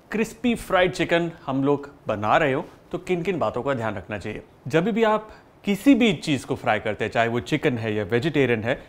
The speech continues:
you have to be very sure कि तेल medium to high heat पे हो। गुनगुने तेल में अगर आप डालेंगे, तो कोई भी फ्राइड चीज़ तेल पी लेगी। इस रेसिपी को आप थोड़ा सा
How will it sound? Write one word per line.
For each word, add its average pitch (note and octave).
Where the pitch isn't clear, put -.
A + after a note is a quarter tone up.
you F#3
have F#3
to G3
be G3
very D3+
sure D3
कि D#3+
तेल D#3
medium D3
to F#3+
high A#2
heat A2
पे G#2
हो। F#2
गुनगुने F3+
तेल G#3
में F#3+
अगर E3+
आप D#3
डालेंगे, C#3
तो -
कोई D4
भी C#4
फ्राइड C#3
चीज़ D#3+
तेल A#2+
पी G#2
लेगी। -
इस G3+
रेसिपी E3+
को A#2
आप B2
थोड़ा A#2+
सा E3+